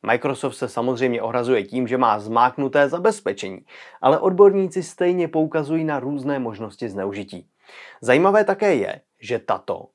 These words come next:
a další nové A I funkce jsou defaultně zapnuté a jejich vypnutí musíte komplikovaně hledat v nastavení. Přijde vám kauza s Windows Recall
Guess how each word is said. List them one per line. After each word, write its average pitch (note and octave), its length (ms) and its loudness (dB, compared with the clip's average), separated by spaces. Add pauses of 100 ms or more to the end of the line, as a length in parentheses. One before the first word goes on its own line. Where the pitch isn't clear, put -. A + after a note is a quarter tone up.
(120)
a F#2+ 100 -10
další A#2 580 -2
nové A#2 460 0
A C3 300 -2
I G2+ 80 -2
funkce G3 480 -4 (280)
jsou F#3+ 240 -2
defaultně F3 680 -2
zapnuté D#3+ 540 -2 (260)
a A#2 80 -2
jejich A2 260 -4
vypnutí G#2 600 -6
musíte E3+ 500 -8
komplikovaně D3+ 840 -2
hledat G2+ 300 -4
v G2+ 80 -10
nastavení. G2 640 -6 (1200)
Přijde C#3+ 280 0
vám A#2+ 240 4
kauza B2+ 440 0
s - 100 -12
Windows C3+ 440 0
Recall B2 460 2